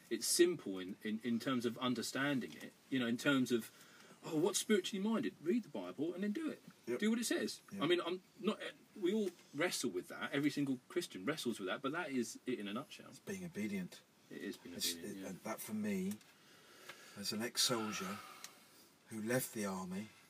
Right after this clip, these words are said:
Speaker 2: who has a rebellious nature in him,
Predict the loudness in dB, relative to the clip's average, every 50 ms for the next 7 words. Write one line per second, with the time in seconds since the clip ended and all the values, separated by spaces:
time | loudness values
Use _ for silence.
0 | -20 -20 -20 -14 -10 -8 -6 -6 -6 -4 -6 -6 -8 -10 -14 -20 -20 -20 _ -20
1 | -20 -20 _ _ _ _ -20 _ _ _ -20 -18 -10 -4 0 2 4 4 4 2
2 | -2 -4 _ _ -8 -6 -4 -4 -4 -2 2 4 4 6 6 4 4 2 2 0
3 | 0 2 2 2 2 2 -2 -4 -4 -4 -4 -4 -4 -2 -2 -2 -2 -4